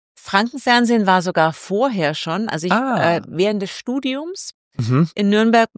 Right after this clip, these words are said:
Speaker 1: war mu-, also ich war spezialisiert auf Marketing, muss man ja Praktikas machen. Und ich habe ein Praktikum gemacht bei einem Radiosender in Nürnberg in der Marketingabteilung.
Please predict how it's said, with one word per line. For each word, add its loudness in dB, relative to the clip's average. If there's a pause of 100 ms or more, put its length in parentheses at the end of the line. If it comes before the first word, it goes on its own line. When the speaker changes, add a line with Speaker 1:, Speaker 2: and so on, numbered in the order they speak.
Speaker 1:
war 2
mu-, 2
also 2
ich -2
war 4
spezialisiert -2
auf -4
Marketing, 2
muss 0
man 2
ja 2
Praktikas -6
machen. -6
Und -4
ich -2
habe 0
ein -4
Praktikum 0
gemacht 2
bei 2
einem 0
Radiosender 0
in -2
Nürnberg 0
in -2
der -4
Marketingabteilung. -2